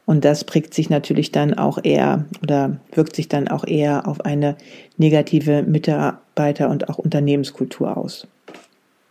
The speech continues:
Wie schon gesagt, Konkurrenz gehört dazu und ist auch bis zu einem gewissen Grad normal, ne? Und an dieser Stelle möchte ich dir einfach ein paar Tipps mit auf den Weg geben,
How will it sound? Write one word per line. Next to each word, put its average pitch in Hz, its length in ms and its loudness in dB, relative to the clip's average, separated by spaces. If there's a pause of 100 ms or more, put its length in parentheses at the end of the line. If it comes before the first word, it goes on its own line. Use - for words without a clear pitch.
(1400)
Wie 185 200 4
schon 185 200 4
gesagt, 160 800 2
Konkurrenz 170 560 4
gehört 160 280 4
dazu 156 340 0
und 180 180 4
ist - 200 -4
auch 165 100 0
bis 165 180 -6
zu 143 80 0
einem 151 160 0
gewissen 165 380 0
Grad 147 380 0
normal, 139 640 0 (120)
ne? 226 200 2 (920)
Und 165 400 2
an 160 80 4
dieser 185 220 6
Stelle 185 300 4
möchte 175 300 2
ich 165 140 -8
dir 165 520 4 (140)
einfach 165 760 0 (640)
ein 160 180 4
paar 156 160 2
Tipps - 320 0
mit 170 160 2
auf 156 160 0
den 151 240 2
Weg 180 240 4
geben, 170 460 4